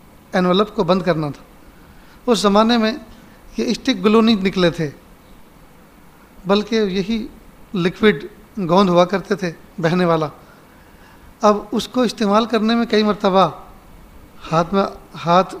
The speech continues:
की उंगली को इस्तेमाल करना होता था, आलूदगी होती थी। अब उन्होंने दस्ताने पहने हुए हैं, कहा कि, "मुन्ने, इधर आओ और इस लिफाफे को बंद करो।"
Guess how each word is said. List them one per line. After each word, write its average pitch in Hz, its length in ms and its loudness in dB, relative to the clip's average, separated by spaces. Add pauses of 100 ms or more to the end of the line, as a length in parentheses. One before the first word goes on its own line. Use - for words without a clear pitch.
की 214 80 0
उंगली 185 320 2
को 196 100 -4
इस्तेमाल 165 360 -2
करना 185 260 -2
होता 196 180 -4
था, 202 180 -4
आलूदगी 175 300 0
होती 185 220 0
थी। - 140 -18 (1080)
अब 196 60 2
उन्होंने 214 240 2
दस्ताने 202 400 -4
पहने 196 240 -2
हुए 208 160 -2
हैं, 190 100 -4
कहा 185 300 -2
कि, 190 200 0
"मुन्ने, 180 260 2
इधर 165 180 0
आओ 185 280 0 (340)
और 202 80 -4
इस 180 140 -10
लिफाफे 180 340 -4
को 170 80 -8
बंद 175 200 -2
करो।" 143 180 -6